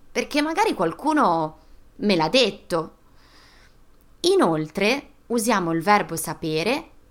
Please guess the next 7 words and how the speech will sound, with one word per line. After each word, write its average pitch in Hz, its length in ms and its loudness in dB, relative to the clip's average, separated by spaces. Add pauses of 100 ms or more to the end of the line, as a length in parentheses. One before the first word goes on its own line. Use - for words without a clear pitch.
quando 349 300 -2
parliamo 240 520 2
dell'abilità 190 640 -2
pratica 240 840 -2
di 269 220 -2
fare 392 260 0
qualcosa, 165 760 -4